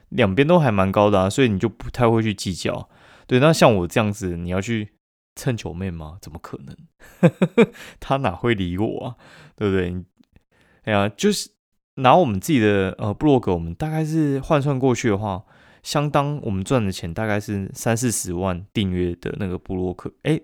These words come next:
的 YouTube 干，一直讲错。对，我觉得你要去蹭人家，我觉得也还差得远啦。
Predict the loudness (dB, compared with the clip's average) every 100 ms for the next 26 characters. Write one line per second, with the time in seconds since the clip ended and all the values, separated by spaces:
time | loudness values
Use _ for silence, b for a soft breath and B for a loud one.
0 | _ 0 0 -4 -6 -6 -6 -6 -6 -6
1 | -8 -10 -12 -8 -8 -10 B B B B
2 | -2 -2 -4 _ _ -4 0 0 0 0
3 | -2 -4 -2 -2 0 -2 -2 -2 -2 -4
4 | -6 -10 -6 -4 -4 -6 -10 -12 -14 -16